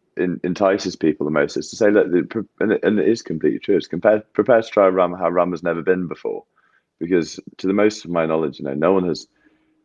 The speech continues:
no one has aged rum in charred American oak as we do, which obviously takes it in a completely different direction. Most rum producers add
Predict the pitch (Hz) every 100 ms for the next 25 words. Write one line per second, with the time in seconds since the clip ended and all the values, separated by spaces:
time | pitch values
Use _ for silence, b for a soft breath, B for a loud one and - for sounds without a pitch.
0 | _ _ _ _ - 101 107 95 92 90
1 | 80 - - - _ - 87 78 73 76
2 | 73 73 76 71 78 73 78 69 - 64
3 | 64 62 62 - 71 69 71 67 71 62
4 | - 60 71 - 80 65 69 - 60 64
5 | 65 - - - - - 92 - 90 80
6 | 73 - 73 - - 76 71